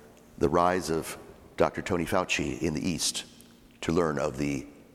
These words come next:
latest breaking news. To many of us, the space between ticks of the clock seems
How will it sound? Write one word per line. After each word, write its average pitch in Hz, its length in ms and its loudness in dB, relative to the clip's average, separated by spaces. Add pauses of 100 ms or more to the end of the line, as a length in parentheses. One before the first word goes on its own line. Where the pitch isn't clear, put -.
(160)
latest - 680 0
breaking 71 320 0
news. 69 400 -4 (1900)
To 95 120 2
many 135 180 4
of 95 80 2
us, 90 280 0
the 95 120 -2
space 120 300 0
between - 280 -4
ticks - 320 -4
of 95 80 -4
the 90 80 -2
clock - 480 -4 (260)
seems 82 600 -2